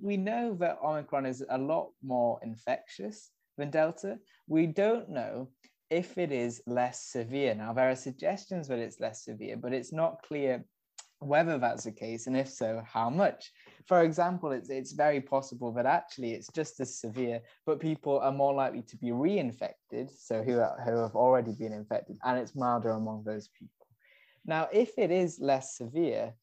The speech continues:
that, that, that is good news. It's not a magic bullet, because if the new variant is doubly as infectious, but half as severe, then it, you're still in the same crappy situation.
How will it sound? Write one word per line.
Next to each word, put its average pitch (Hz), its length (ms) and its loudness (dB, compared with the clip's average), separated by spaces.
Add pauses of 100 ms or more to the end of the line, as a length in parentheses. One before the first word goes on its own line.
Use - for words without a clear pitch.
(220)
that, 156 280 4 (160)
that, 156 260 6
that 143 180 6
is - 220 -6
good 196 240 -6
news. 262 340 -6 (120)
It's 170 280 -2
not 156 480 0 (220)
a 135 160 4
magic 127 500 -2
bullet, 165 340 4 (140)
because 139 540 2 (320)
if 147 360 -4 (360)
the 135 220 2
new 127 240 2
variant 120 440 4
is 110 260 -10 (280)
doubly 139 560 2
as 117 180 -2
infectious, 135 680 -2 (120)
but 120 200 2
half 131 420 2
as 113 220 -10
severe, 120 480 -4 (240)
then 123 280 6
it, 113 200 -4
you're 123 260 -4 (380)
still - 500 0
in 120 140 0
the 113 80 -2
same 113 340 -2
crappy 117 360 -4
situation. 117 800 -10